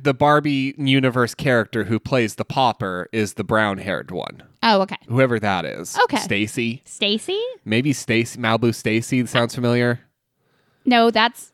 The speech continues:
Speaker 1: 'Cause I see, 'cause it's a Peach and Daisy situation. Like, you have
Speaker 2: It,
Speaker 1: Peach.
Speaker 2: it is. It's a Peach and
Speaker 1: And I
Speaker 2: Daisy
Speaker 1: know
Speaker 2: situation. I just can't remember if Stacy is the child.
Speaker 1: And then I know Peach's whole personality and bio, and then when you flip the page to Daisy, it just says, "Has brown hair."
Speaker 2: <laughs>
Speaker 1: Is brunette.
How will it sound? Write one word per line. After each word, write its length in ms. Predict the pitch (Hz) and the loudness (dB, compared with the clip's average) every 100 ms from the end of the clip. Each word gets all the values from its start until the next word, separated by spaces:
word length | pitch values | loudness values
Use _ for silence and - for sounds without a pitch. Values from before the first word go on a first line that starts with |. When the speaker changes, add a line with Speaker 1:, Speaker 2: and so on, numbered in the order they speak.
| _ _ 131 | _ _ -2
Speaker 1:
'Cause 100 | 151 | 2
I 100 | 175 | 2
see, 140 | 226 | 0
'cause 280 | 190 196 185 | -4 0 0
it's 140 | 196 | 0
a 40 | 190 | -2
Peach 320 | - 220 - | -2 -4 0
and 120 | 156 | 0
Daisy 340 | 143 139 113 107 | 2 2 2 -2
situation. 560 | 110 - 98 90 - | -4 -4 -4 -4 -4
Like, 160 | 104 120 | -6 0
you 80 | 165 | 2
have 160 | 185 | 4
Speaker 2:
It, 140 | 269 - | 4 4
Speaker 1:
Peach. 100 | 302 | 4
Speaker 2:
it 100 | 320 | 2
is. 300 | 233 202 - | 0 -2 -2
It's 180 | 269 | -2
a 60 | 349 | -2
Peach 220 | 330 359 | -2 0
and 120 | 349 | 2
Speaker 1:
And 120 | 160 156 | 2 4
I 60 | |
Speaker 2:
Daisy 60 | 170 | 4
Speaker 1:
know 160 | 226 240 | 4 4
Speaker 2:
situation. 380 | 240 220 226 | 2 -4 -4
I 80 | 220 | -4
just 200 | 226 254 | -2 -2
can't 160 | 294 226 | -2 2
remember 280 | 226 226 214 | 2 4 2
if 100 | 202 | 0
Stacy 500 | - 240 240 - 233 | -2 0 0 2 0
is 120 | 220 | 0
the 120 | 202 | -4
child. 800 | 170 - 208 175 151 156 - - | -4 -2 0 0 -2 -8 -12 -10
Speaker 1:
And 160 | 156 160 | -4 0
then 120 | 160 | 2
I 80 | 160 | 2
know 200 | 180 233 | 4 2
Peach's 460 | - 185 180 160 - | 0 -8 -4 -6 -2
whole 200 | 151 139 | 0 0
personality 600 | 139 131 131 120 113 107 | -2 -4 -2 0 2 0
and 120 | 98 | -2
bio, 460 | 110 107 101 95 92 | 0 0 0 -2 -2
and 120 | 98 | -2
then 120 | 104 | -2
when 100 | 110 | -2
you 100 | 110 | -4
flip 280 | - 165 - | -2 -4 -4
the 80 | 135 | -4
page 280 | 143 117 - | 0 0 -2
to 100 | 104 | -4
Daisy, 340 | 113 107 98 | 0 0 -2
it 80 | 95 | -4
just 240 | 113 95 | -4 -6
says, 280 | - 98 92 | -4 -4 -4
"Has 360 | - 127 117 98 | -8 -2 -2 -2
brown 380 | 101 101 92 87 | -4 -4 -4 -6
hair." 340 | 82 - - | -10 -10 -12
Speaker 2:
<laughs> 1500 | 247 175 294 302 349 - 320 330 285 294 - 285 320 - _ | -10 -6 -4 -2 -2 0 -4 -4 -10 -10 -16 -16 -16 -20 _
Speaker 1:
Is 240 | - 147 123 | 0 0 0
brunette. 480 | - 110 82 64 | -4 -4 -6 -12